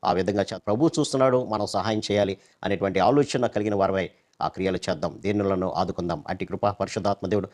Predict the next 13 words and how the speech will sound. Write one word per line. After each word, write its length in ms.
మనందరికీ 320
దయచేయను 420
గాక. 220
ఆరాధన. 460
సర్వశక్తుడా, 540
ప్రేమ 300
గల 120
మా 120
తండ్రి, 360
బీదలకు 400
సహాయం 460
చేసే 160
వారికి 420